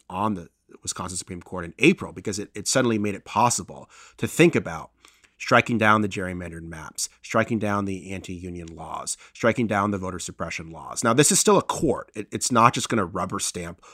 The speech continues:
all of these policies. There's a process it has to go through. And inevitably, courts move slower than people would like.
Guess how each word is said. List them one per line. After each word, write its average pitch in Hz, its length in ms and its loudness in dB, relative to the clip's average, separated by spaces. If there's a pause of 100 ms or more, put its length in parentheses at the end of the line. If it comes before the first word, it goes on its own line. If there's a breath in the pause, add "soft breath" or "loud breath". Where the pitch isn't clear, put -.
all 107 140 0
of 95 60 -2
these 87 160 -6
policies. 85 540 0
There's 95 180 -6
a 87 80 -12
process 110 500 0
it 87 100 -8
has 90 160 -6
to 98 60 -12
go 120 220 0
through. 62 300 -14
And 95 200 -10 (280 loud breath)
inevitably, 120 500 6
courts - 420 -4
move 104 240 -4
slower 104 380 -2
than 98 100 -6
people 95 220 -12
would 92 140 -10
like. 90 360 -8